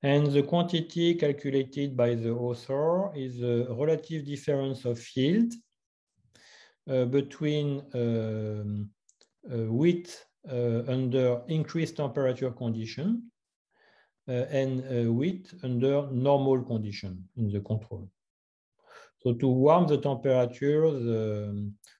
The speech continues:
the author used some kind of resistance in the soil or soil lamp,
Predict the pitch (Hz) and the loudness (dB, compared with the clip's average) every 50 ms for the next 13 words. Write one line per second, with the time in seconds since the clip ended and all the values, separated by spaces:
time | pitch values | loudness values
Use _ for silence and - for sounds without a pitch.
0 | _ _ - 113 110 113 110 110 113 120 120 131 120 120 120 - - 131 127 131 | _ _ -8 -2 0 2 4 4 4 2 2 4 2 2 2 0 0 2 4 4
1 | 135 123 117 113 117 117 120 120 117 - - 110 110 104 - 120 113 117 113 110 | 4 4 4 4 4 2 2 0 -4 -6 -4 -4 -4 -2 -2 -2 0 0 0 0
2 | 101 - - - 123 120 113 120 117 117 - - 117 117 127 120 - - 113 104 | -2 -6 -6 -4 -2 0 0 0 -2 -2 -2 -2 -2 -2 -2 -4 -6 -6 -6 -4
3 | 104 107 107 - - - 123 127 127 117 104 - - - 110 110 110 107 107 113 | -4 -6 -6 -6 -4 -2 -2 0 0 -2 -2 -2 -2 -4 -4 -2 -2 -2 0 0
4 | 113 120 135 123 - | 0 0 -2 -6 -12